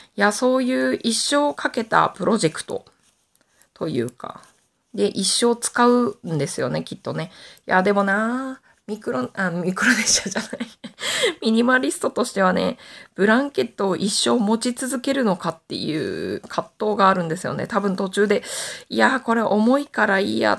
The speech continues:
とかってなりそうな気がする。いくら思い出を詰めておいても。まあ、でも、そういう一生をかけて何か一個作って、それを一生使う。例えばコメントでもなんか、コートを作ろうと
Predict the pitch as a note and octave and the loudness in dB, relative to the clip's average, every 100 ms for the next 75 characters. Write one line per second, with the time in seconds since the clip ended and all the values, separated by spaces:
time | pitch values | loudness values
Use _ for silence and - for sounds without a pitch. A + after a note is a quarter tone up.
0 | - - E3+ - E3+ E3 F3+ G#3 A3 G#3+ | -4 -4 -4 -2 -2 0 0 -2 -2 -2
1 | A3 D#3+ F3+ - - G#3+ B3 F#3 E3+ E3+ | -2 -4 -4 -6 -8 -4 2 4 4 2
2 | E3+ D#3+ D#3 - F3+ D#3+ - - - D3 | 0 0 -2 -2 -2 -2 -4 -8 -4 -6
3 | C#3 C3 - - _ - - - - G3+ | -6 -8 -8 -12 _ -20 -18 -18 -4 2
4 | G#3 A3+ F3+ F3+ - _ _ _ _ _ | 6 6 8 6 2 _ _ _ _ _
5 | - - G3+ F#3 F#3 F#3 - - G3+ F#3+ | -10 -2 2 4 4 4 0 -4 -6 -2
6 | - B3 C4 C4 C4 B3 - _ _ _ | 0 4 6 8 6 4 0 _ _ _
7 | _ - D3 - B3+ B3 E3+ - C3+ - | _ 0 0 0 -4 0 -2 -2 -2 -2
8 | - F#3 D#3+ D3 - - - - B2+ - | 0 0 2 0 -2 -2 -6 -8 -8 -8
9 | - - _ F3 - A3+ C4+ - G#3 - | -12 -14 _ -8 -2 0 0 0 -2 0
10 | C#4 B3+ - A3 G#3 - _ _ _ - | -2 -2 -2 0 0 -2 _ _ _ -20
11 | _ - A3 A3 F3+ E3+ F#3 G3 G3 F#3+ | _ -8 2 2 4 2 2 0 0 -2
12 | E3 D3+ D#3 D3+ D3+ D#3 - - E4+ E4+ | -2 -2 -2 -4 -2 -4 -2 0 2 4
13 | G3+ E3+ - - E3 E3 - D3 | 2 2 -2 0 2 2 0 -8